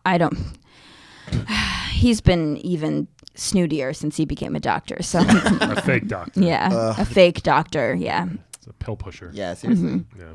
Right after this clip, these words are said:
Speaker 2: we gotta get him on.
Speaker 3: He's not a real
Speaker 1: Mm-hmm.
Speaker 3: doctor. He's, like,
Speaker 2: He's
Speaker 3: very
Speaker 2: not.
Speaker 3: bad doctor.
Speaker 2: Yeah, very bad.
Speaker 3: Yeah.
Speaker 1: Yeah.
Speaker 2: Um, what else do you wanna, is there anything
Speaker 3: Uh,
Speaker 2: else
Speaker 3: I
Speaker 2: you wanna
Speaker 3: think
Speaker 2: tell us, uh, before we, uh, um, wrap up
Speaker 3: Yeah, like, have you ever
Speaker 2: soon?
Speaker 3: thought about, like,
Speaker 1: Uh,
Speaker 3: writing a
Speaker 1: co-
Speaker 3: book about your experiences or, like, uh, like, you know, like,
Speaker 1: Oh.
Speaker 3: sometimes they have bartenders manuals. Would you, have you
Speaker 1: Mm-hmm.
Speaker 3: thought about doing that?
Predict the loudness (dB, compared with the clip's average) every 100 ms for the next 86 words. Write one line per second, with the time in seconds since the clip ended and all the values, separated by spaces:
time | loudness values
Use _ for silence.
0 | -18 -14 -14 -14 -18 -20 -20 -20 _ _
1 | _ _ _ -4 -2 -2 -4 -6 -14 -20
2 | -20 -20 _ -20 _ -10 -10 -10 -16 -16
3 | -14 -14 -14 -16 -16 -18 -12 -12 -12 -14
4 | -14 -16 -20 -20 -20 -10 -6 -4 -4 -2
5 | -4 -4 -8 -10 -16 _ -12 -2 0 0
6 | -2 -2 -2 -4 -6 -8 -10 -8 -2 -2
7 | -2 -6 -6 -4 -4 -2 0 0 0 -2
8 | -6 -12 -8 -6 -4 -6 -8 -10 -8 -8
9 | -6 -6 -8 -10 -14 _ _ -18 -16 -18
10 | -20 -20 _ _ -12 -8 -4 -2 -2 -2
11 | -2 0 2 2 2 2 2 0 -4 -4
12 | -6 -8 -8 -8 -6 -8 -6 -4 -4 -6
13 | -8 -8 -10 -10 -10 -8 -4 -2 0 2
14 | 4 6 6 6 2 -4 -4 -8 -8 -10
15 | -8 -8 -8 -8 -10 0 6 8 8 4
16 | 0 -6 -8 -12 -12 -12